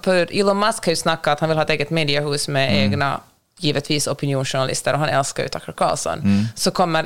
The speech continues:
Speaker 1: Elon Musk att betala honom för att göra ett program en gång i veckan.
Speaker 2: Mm.
Speaker 1: Kanske. Men det som är, det är ju någon som spekulerar också om att kommer, eh, s-, s-, tänk om han sa helt,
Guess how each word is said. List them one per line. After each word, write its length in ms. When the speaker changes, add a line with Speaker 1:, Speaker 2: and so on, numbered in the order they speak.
Speaker 1:
Elon 240
Musk 320
att 100
betala 360
honom 340
för 160
att 180
göra 300
ett 220
program 340
en 100
gång 100
i 20
veckan. 400
Speaker 2:
Mm. 420
Speaker 1:
Kanske. 360
Men 520
det 300
som 160
är, 140
det 100
är 40
ju 60
någon 120
som 120
spekulerar 460
också 240
om 200
att 160
kommer, 440
eh, 60
s-, 180
s-, 140
tänk 200
om 80
han 100
sa 140
helt, 300